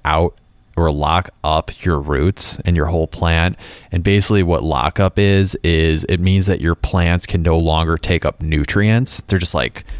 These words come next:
the door is closed, there's nothing else coming in. And what that does is it starves your plant of everything that it needs.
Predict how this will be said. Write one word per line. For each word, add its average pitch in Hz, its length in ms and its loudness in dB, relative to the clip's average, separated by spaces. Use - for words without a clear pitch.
the 95 80 2
door 104 360 4
is 110 100 2
closed, 110 440 2
there's 87 160 2
nothing 95 320 0
else 90 180 -2
coming 87 300 -2
in. 78 280 -2
And 90 140 0
what 101 160 2
that 104 200 2
does 117 400 2
is 95 160 2
it 101 160 0
starves 107 640 0
your 95 140 2
plant 95 600 0
of 90 200 0
everything 95 420 2
that 87 120 2
it - 100 -4
needs. 87 480 0